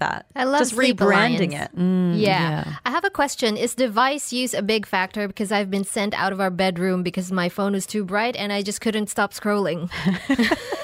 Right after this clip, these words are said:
Speaker 1: <laughs> Zena's got a TikTok problem, for anybody that doesn't know
Speaker 2: Yes.
Speaker 1: Zena.
Speaker 3: <laughs> Whether it's a sleep divorce or not,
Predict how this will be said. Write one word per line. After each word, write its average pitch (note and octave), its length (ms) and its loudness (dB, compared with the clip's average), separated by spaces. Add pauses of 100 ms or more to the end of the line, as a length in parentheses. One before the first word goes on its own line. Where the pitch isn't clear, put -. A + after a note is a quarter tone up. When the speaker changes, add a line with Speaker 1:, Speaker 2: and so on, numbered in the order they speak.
(200)
Speaker 1:
<laughs> - 260 -2
Zena's C#4 320 0
got B3 140 0
a F#3 60 -4
TikTok - 440 -4
problem, A#3 380 0
for F3 100 0
anybody F3+ 320 2
that E3 140 -2
doesn't E3+ 260 -2
know F3 140 2
Speaker 2:
Yes. - 100 0
Speaker 1:
Zena. G3 360 0 (380)
Speaker 3:
<laughs> C4 400 -2
Whether F#3+ 240 4
it's F#3 140 -2
a G3+ 60 -4
sleep B3+ 280 0
divorce A#3+ 360 4
or A3 80 4
not, A3 420 0